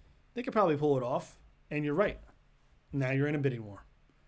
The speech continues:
And some of these other teams have a little bit more money than you do. So, so Jerry Jones, you might just wanna say, "Here's, here's, here's, uh, what, forty million dollars a year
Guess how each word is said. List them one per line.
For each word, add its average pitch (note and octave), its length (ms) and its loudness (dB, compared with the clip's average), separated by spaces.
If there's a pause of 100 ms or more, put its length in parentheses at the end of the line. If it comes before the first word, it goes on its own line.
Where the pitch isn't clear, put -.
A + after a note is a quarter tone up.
(200)
And B2+ 160 -6
some F3 200 2
of F3 80 2
these D#3 120 4
other E3+ 160 6
teams A3+ 400 -4 (380)
have G#2 100 -12
a G#2 40 -10
little F#3+ 260 6
bit G3 160 4
more F3 160 0
money F3 220 0
than F3 200 -2
you A#2 140 -4
do. G2 220 -16 (840)
So, A#2+ 300 -4 (600)
so - 140 -6
Jerry F#3 360 6
Jones, B3 560 2 (1500)
you C#3+ 140 0
might F3 200 4
just G3 200 2
wanna F#3 180 2
say, F3 300 4
"Here's, E3 480 2
here's, D3+ 420 -2
here's, C3+ 380 -2
uh, A2+ 220 -4 (180)
what, G#2+ 200 -12 (1800)
forty D#3+ 320 2
million D#3+ 260 2
dollars D#3+ 300 6
a D#3 80 0
year E3 380 0